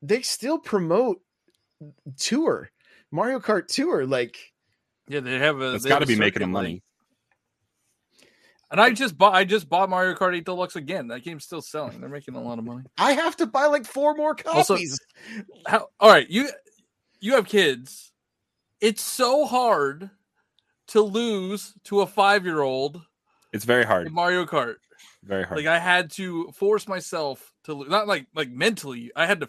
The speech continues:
Speaker 2: physically force myself to lose.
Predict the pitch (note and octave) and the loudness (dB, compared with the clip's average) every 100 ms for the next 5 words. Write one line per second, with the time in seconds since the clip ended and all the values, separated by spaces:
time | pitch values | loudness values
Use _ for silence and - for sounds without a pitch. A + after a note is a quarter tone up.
0 | - B3+ G#3 G#3 F#3 D3+ - G#3 G3 E3 | -12 -12 -8 -6 -6 -10 -4 -4 -4 -8
1 | - C3+ A#2+ B2 _ _ _ _ _ _ | -8 -8 -8 -12 _ _ _ _ _ _
2 | - C3+ F#3 G3+ C#3 B2 A#2 | -14 -8 -6 -6 -6 -12 -18